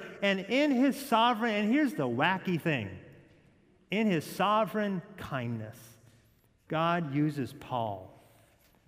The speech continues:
a man with weaknesses and fears like the rest of us. God used Paul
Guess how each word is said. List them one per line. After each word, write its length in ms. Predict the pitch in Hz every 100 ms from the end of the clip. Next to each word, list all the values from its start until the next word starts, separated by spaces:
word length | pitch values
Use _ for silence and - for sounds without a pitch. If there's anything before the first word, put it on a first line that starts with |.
| - - _ _ _ -
a 60 |
man 540 | 139 156 160 156 147 123
with 220 | 113 -
weaknesses 920 | 190 196 190 185 175 180 165 160 -
and 280 | 113 101 98 - - -
fears 680 | - - 196 190 180 180
like 180 | 175 143
the 100 | 147
rest 300 | 120 113 -
of 100 | 110
us. 200 | 107 - - - _ _ _ _ _ _ _ _
God 220 | 160 151
used 240 | 143 127 -
Paul 520 | 135 123 104 107